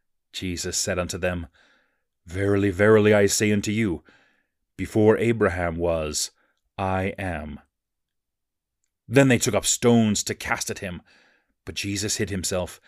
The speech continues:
and went out of the temple, going through the midst of them, and so passed by. John chapter nine. And as Jesus passed by, he saw a man which was blind from birth.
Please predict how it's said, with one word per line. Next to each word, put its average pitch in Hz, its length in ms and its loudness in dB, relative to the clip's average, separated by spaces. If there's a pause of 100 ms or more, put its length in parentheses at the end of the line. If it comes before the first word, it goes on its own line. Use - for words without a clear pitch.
(240)
and 113 160 0
went 110 140 4
out 123 140 4
of 156 100 2
the 156 60 -2
temple, 92 440 -6 (180)
going 143 360 8
through 143 160 4
the 120 100 6
midst 113 300 2
of 92 100 -2
them, 85 240 -4 (460)
and 80 160 -12
so 92 380 -4
passed - 480 -8
by. 80 360 -4 (3250)
John 165 320 6
chapter 127 340 2
nine. 92 380 0 (840)
And 139 80 4
as 196 260 6
Jesus 143 480 0
passed 113 380 -4
by, 82 380 -4 (480)
he - 160 -8
saw 123 300 4
a 120 40 6
man 113 320 4
which 107 160 0
was 107 160 0
blind 110 460 2
from 95 180 -4
birth. 95 380 -4